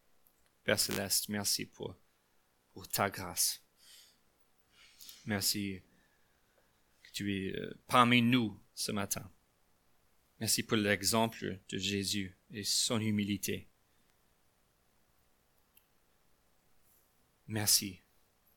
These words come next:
Aide-nous. On a, on a besoin de toi chaque jour. On a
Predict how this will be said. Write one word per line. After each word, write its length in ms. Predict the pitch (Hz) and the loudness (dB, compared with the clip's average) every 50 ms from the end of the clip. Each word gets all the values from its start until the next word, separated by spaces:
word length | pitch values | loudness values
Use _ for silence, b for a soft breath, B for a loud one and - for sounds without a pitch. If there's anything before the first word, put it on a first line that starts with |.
| _ _ _ _ _ _ _ _ _ _ _ _ _ _ _ _ _ - | _ _ _ _ _ _ _ _ _ _ _ _ _ _ _ _ _ 4
Aide-nous. 520 | 123 120 113 110 110 117 117 104 92 - - - _ _ _ _ _ - | 4 4 4 4 0 0 0 0 -2 -6 -12 -20 _ _ _ _ _ -14
On 180 | - 110 107 107 | -10 -6 -4 -4
a, 200 | 101 107 104 104 | -4 -4 -4 -4
on 60 | 113 | -2
a 80 | 98 | -4
besoin 460 | 92 92 101 117 123 123 123 123 120 117 | -4 -2 0 2 4 4 4 4 2 2
de 120 | 113 107 | 2 0
toi 380 | - - 104 98 98 92 - _ _ _ _ - - | -2 -2 -2 -2 -2 -4 -8 _ _ _ _ -8 -2
chaque 300 | - - - 117 - - | 2 4 6 4 4 2
jour. 240 | - 101 95 92 95 | -2 -6 -6 -6 -6
On 100 | 101 101 | -6 -6
a 100 | 95 | -8